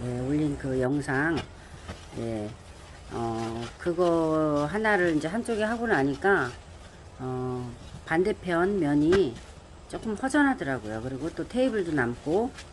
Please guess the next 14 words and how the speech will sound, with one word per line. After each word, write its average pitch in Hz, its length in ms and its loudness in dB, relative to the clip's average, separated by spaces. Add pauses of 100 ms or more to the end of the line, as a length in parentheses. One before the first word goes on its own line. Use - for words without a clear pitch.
(800)
그래서 220 640 0
이제 151 260 4
여기가 135 460 0
그 113 440 -6 (880)
들어오는 185 340 6
입구 110 340 -2
쪽인데, 160 580 2 (680)
음, 139 320 0
여기는 156 440 6
이제 139 280 0
그, 117 340 -6 (760)
어, 113 260 -6
공기 180 500 6
정화식물 151 1000 -2